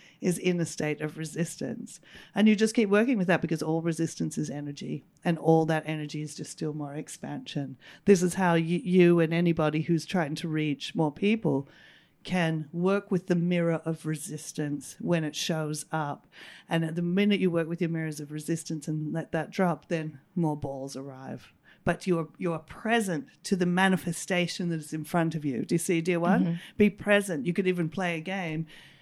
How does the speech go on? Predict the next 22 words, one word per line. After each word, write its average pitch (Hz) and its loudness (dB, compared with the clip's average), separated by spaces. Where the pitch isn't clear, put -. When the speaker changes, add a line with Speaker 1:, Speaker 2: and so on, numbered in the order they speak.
Speaker 1:
and 175 0
say, 170 -2
as 165 -6
you're 170 -4
feeling 185 0
into 180 0
a 175 2
room, 196 2
what, 160 -6
what 185 -4
percentage 214 0
of 190 -2
this 175 -6
room 214 0
feels 175 -6
in 165 -6
resistance? 151 -8
And 143 -12
through 233 4
my 175 2
creative 175 2
process, - -6